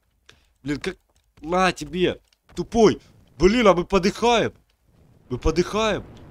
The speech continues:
От чего мы подыхали? Э-э-э-э-э. Стой! Стой.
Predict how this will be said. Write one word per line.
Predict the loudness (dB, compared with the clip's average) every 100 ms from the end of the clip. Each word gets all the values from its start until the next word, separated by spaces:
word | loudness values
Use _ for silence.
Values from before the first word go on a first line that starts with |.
| -20 -20 -10
От | -8 -6
чего | -4 -4 -4
мы | -4
подыхали? | -4 -4 -4 -2 -2 -2 -6 -16 -20 -20 -20 -20 -20 -12
Э-э-э-э-э. | -2 2 2 4 2 2 4 4 4 4 4 2 0 -4 -14 -20 -20 _
Стой! | -4 4 6 6 4 -6 _ _ _ _
Стой. | -18 -4 -2 -2